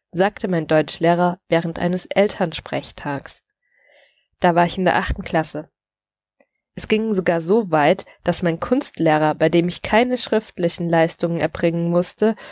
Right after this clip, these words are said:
mir vor der gesamten Klasse ein Grammatik for Dummies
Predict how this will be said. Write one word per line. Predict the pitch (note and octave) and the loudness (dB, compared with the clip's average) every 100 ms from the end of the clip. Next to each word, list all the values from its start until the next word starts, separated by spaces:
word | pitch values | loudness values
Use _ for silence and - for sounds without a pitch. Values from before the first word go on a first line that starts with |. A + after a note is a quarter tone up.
| - | -2
mir | F#3+ | 0
vor | F#3 G3 | 2 4
der | F3+ F3 | 4 2
gesamten | E3+ E3+ G#3+ A3 A#2 - | 2 2 0 -4 -12 -2
Klasse | F#3 F3 - F#3+ - | 2 2 2 0 2
ein | E3+ E3+ F3+ _ _ | 2 2 -2 _ _
Grammatik | - F3 E3+ E3+ F#3+ - G#3 - | -2 2 4 4 2 0 -2 -4
for | - F3+ | 0 2
Dummies | E3 F3 G3+ F#3+ E3 D#3+ | 2 2 2 2 -2 -4